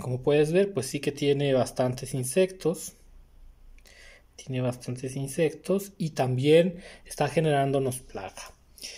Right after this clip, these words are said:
Eh, yo te recomiendo que cortes tus varas florales apenas veas las flores. Por ejemplo, este es un tallito floral que está creciendo de esta suculenta, está creciendo por aquí,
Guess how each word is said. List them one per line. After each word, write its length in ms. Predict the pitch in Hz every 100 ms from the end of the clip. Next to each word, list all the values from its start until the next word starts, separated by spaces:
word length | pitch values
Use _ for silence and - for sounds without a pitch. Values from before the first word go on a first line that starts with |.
| - - -
Eh, 400 | 185 170 175 196
yo 140 | 170 247
te 120 | 277
recomiendo 600 | 269 240 226 240 233 220
que 140 | 190
cortes 560 | - 185 185 220 220 -
tus 200 | 160 139
varas 340 | 170 190 202
florales 420 | 175 156 160 180
apenas 480 | 143 - 170 202 202
veas 240 | 147 143 151
las 240 | 143 -
flores. 500 | - 214 214 143 -
Por 200 | - 131
ejemplo, 440 | 127 180 175 -
este 220 | 120 - -
es 160 | -
un 100 | 160
tallito 380 | 151 147 151 156
floral 400 | - 175 202 214 - - - - - _ - - - - - - - - - -
que 100 | 110
está 200 | - 117
creciendo 540 | 123 120 175 175 135
de 80 | 123
esta 200 | 123 127
suculenta, 600 | - - 170 196 202 175
está 200 | 170 135
creciendo 480 | 131 - 127 127 131
por 140 | 139
aquí, 440 | 143 - 196 208